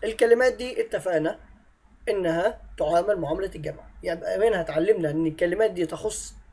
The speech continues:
أسماء خاصة بالملابس، وكذلك عرفنا إنها فئة الواحدة تعامل معاملة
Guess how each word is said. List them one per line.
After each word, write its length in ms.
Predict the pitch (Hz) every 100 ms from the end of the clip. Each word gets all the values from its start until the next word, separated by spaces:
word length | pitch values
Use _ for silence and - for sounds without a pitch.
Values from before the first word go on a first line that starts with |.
| - -
أسماء 480 | 196 - 214 185 165 - - - -
خاصة 340 | 220 208 -
بالملابس، 640 | 190 240 240 175 170 233 - - - - -
وكذلك 500 | 285 233 220 220 220
عرفنا 320 | 208 - 202
إنها 260 | 208 247
فئة 220 | 240 311 226
الواحدة 480 | 196 156 156 160
تعامل 480 | 185 - 143 175 185
معاملة 300 | 156 151 175